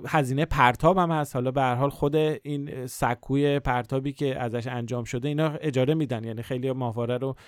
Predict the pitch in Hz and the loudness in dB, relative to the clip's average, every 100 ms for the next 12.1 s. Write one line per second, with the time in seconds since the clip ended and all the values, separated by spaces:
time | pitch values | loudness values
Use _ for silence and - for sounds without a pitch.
0 | - _ 131 139 139 147 143 127 120 117 | -20 _ -4 -2 -2 -4 -2 0 0 -2
1 | 127 101 92 - 139 139 143 147 147 139 | -4 -6 -8 -8 -6 -4 -2 -2 -2 -4
2 | 143 147 151 139 123 139 - 131 139 127 | -4 -2 -2 -4 -2 -4 -2 -2 -2 -2
3 | 123 127 123 123 120 120 135 127 123 - | -2 -2 -4 -4 -4 -4 -2 -2 -2 -2
4 | 151 151 156 147 135 143 139 143 143 135 | -2 -2 -4 -4 -4 -4 -4 -4 -4 -4
5 | 151 156 - 143 139 135 - 139 131 135 | -4 -4 -4 -4 -4 -6 -6 -8 -6 -6
6 | 135 127 - - - - 139 135 127 131 | -6 -10 -18 -20 -8 0 2 2 2 -2
7 | 123 135 135 127 117 123 120 117 123 135 | -4 -6 -4 -4 -4 -4 -4 -4 -4 -4
8 | 135 135 131 117 120 127 117 120 117 113 | -6 -6 -4 -4 -6 -6 -6 -6 -6 -6
9 | - 139 135 131 131 127 127 123 123 120 | -4 -4 -4 -4 -4 -4 -4 -4 -4 -4
10 | 107 113 123 127 117 110 - 151 156 147 | -4 -6 -6 -4 -2 -2 0 0 0 -4
11 | - _ - _ 147 139 131 120 123 127 | -8 _ -20 _ -4 -4 -4 -6 -6 -6